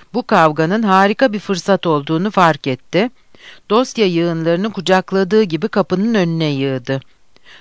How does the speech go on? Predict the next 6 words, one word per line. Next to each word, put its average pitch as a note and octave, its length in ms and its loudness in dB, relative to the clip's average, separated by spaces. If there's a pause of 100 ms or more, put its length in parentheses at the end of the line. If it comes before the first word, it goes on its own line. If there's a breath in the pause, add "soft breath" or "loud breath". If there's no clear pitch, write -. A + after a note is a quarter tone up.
(100)
Doğru A#3 320 2
banyoya E3 500 4
gitti. C#3 440 -4 (520 soft breath)
Çenesi G3 420 4
hala A#3 460 6
kanıyordu. C#3+ 760 -2